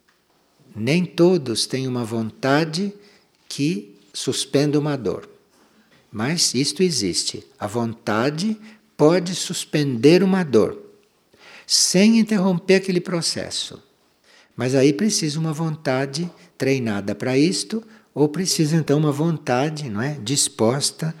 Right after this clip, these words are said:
a fazer isto. Agora, nos tempos antigos,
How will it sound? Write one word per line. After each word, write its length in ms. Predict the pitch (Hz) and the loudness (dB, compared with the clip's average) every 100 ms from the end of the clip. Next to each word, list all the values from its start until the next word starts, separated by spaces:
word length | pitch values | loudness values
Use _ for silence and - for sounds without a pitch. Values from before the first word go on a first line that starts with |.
| - | -12
a 80 | 110 | -10
fazer 420 | - 135 127 120 | -4 -2 0 0
isto. 380 | 90 - - - - _ _ _ _ _ _ _ _ _ _ _ _ _ _ _ - | 0 -6 -8 -12 -16 _ _ _ _ _ _ _ _ _ _ _ _ _ _ _ -6
Agora, 540 | 190 156 117 95 90 - _ _ _ _ _ _ _ - | 0 2 2 -2 -10 -16 _ _ _ _ _ _ _ -4
nos 280 | 156 220 - | 0 2 2
tempos 420 | 160 139 131 110 | 0 0 -4 -4
antigos, 1040 | 107 101 - 190 131 101 95 - - - | -4 -4 -2 0 0 -4 -8 -8 -10 -12